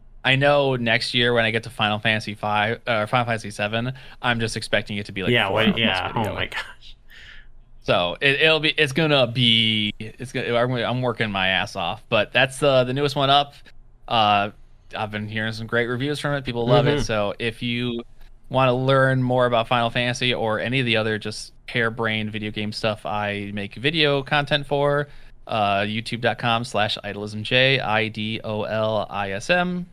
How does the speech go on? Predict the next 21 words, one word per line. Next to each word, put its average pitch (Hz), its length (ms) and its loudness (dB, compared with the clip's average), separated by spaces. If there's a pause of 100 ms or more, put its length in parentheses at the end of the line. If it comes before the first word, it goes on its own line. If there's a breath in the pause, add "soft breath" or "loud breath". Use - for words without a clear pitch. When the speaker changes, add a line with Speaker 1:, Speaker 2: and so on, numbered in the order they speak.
(160)
Speaker 1:
J. - 340 -12 (200)
Speaker 2:
I've 139 220 2
been, 151 360 2 (340)
I've 139 200 0
been 160 180 4
really 147 220 4
liking 107 500 0
those 95 220 -2
video. 107 280 2
I 127 200 4
haven't 202 320 0
played 135 640 2 (200)
any 131 200 4
of 117 60 2
the - 20 2
ones 110 360 0
you 113 140 -2
have. 101 260 2
I 107 120 4
know 135 180 4
they're 120 380 2